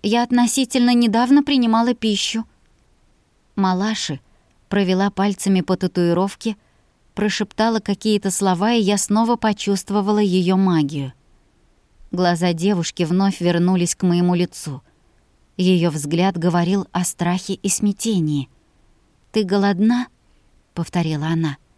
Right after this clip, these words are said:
«Магически». «Что это значит?» «Твой резерв практически пуст и, видимо, давно не восстанавливался. Скажи мне,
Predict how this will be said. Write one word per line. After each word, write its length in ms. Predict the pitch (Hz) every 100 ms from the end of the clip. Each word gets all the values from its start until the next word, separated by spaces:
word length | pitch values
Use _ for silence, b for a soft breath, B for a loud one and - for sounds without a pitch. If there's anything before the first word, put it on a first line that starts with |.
| _ _ -
«Магически». 880 | 220 220 214 233 - 165 - 160 - _ _ _ _ _ _ _ _ _ _
«Что 240 | - - 226
это 200 | 226 247
значит?» 560 | 233 220 165 - - - _ _ _ _ _ _ _ _
«Твой 280 | - 196 196
резерв 500 | 202 190 196 240 -
практически 720 | - 202 - 220 - 214 - 254
пуст 460 | - 214 - - - _ _ _ _
и, 140 | 226
видимо, 340 | 214 240 247 247
давно 300 | 220 202 220
не 140 | 247
восстанавливался. 920 | 247 - 269 254 208 180 185 180 - 165 _ _ _ -
Скажи 360 | - 262 226
мне, 240 | 226 196